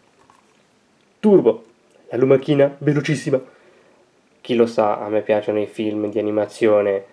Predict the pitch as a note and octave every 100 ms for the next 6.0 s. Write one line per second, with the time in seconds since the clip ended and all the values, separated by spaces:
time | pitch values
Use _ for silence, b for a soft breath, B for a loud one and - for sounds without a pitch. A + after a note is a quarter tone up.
0 | b b b _ _ _ _ _ _ _
1 | - A#2 A2 - G#2+ G2+ G2 A#2 A#2 G#2+
2 | G#2 - G#2+ G#2+ C3 - _ _ - G#2+
3 | G#2+ G#2+ G#2+ G#2 G#2 - G#2+ G#2+ G#2+ B2
4 | B2+ G#2+ G#2+ A2+ B B B - A2+ G#2+
5 | G#2+ G#2 G#2 G2 F#2+ - - B G#2 G2